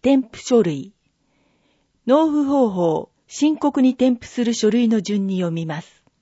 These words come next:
納付方法、年金から差し引き。遺族年金、障害年金から差し引きされている方で、平成二十六年中の納付額が不明な場合はお問い合わせください。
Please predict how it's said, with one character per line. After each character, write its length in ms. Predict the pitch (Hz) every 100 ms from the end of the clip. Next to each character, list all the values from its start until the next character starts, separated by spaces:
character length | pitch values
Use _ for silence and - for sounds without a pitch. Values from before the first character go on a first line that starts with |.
| _ _ _ _ _ _ _ _ _ 240
納 240 | 294 320
付 160 | 294 285
方 240 | 277 233
法、 420 | 180 170 160 - _ _ -
年 240 | 240 302
金 280 | 285 277 262
か 160 | 240 233
ら 100 | 226
差 140 | 196
し 140 | -
引 160 | 226 -
き。 280 | - 185 - _ _ _ _ _ _ _ -
遺 60 | 202
族 300 | 285 294 269
年 180 | 269 208
金、 400 | - 160 151 214 -
障 300 | 269 302 294
害 160 | 294
年 240 | 269 269 240
金 220 | 185 170
か 140 | 170
ら 100 | 202
差 160 | - 190
し 140 | 247
引 20 |
き 200 | 226 -
さ 140 | 214 208
れ 120 | 202
て 100 | 196
い 100 | 185
る 120 | 175
方 280 | 180 175 165
で、 260 | 143 160 _ _ _ _
平 240 | - 302 302
成 260 | 302 294
二 180 | 269 285
十 220 | 226 202
六 240 | 180 180 247
年 220 | 247 240
中 320 | - 220 220
の 220 | 208 196
納 260 | 170 233 262
付 160 | 247 233
額 260 | 185 -
が 120 | 165
不 160 | 156 185
明 240 | 214 220
な 140 | 208 196
場 220 | 190 185
合 100 | 180 170
は 240 | 156 - _ -
お 120 | 190
問 200 | 254 254
い 80 | 233
合 40 |
わ 100 | 214
せ 140 | -
く 100 | 190
だ 140 | 180 175
さ 180 | 175 147
い。 160 | 160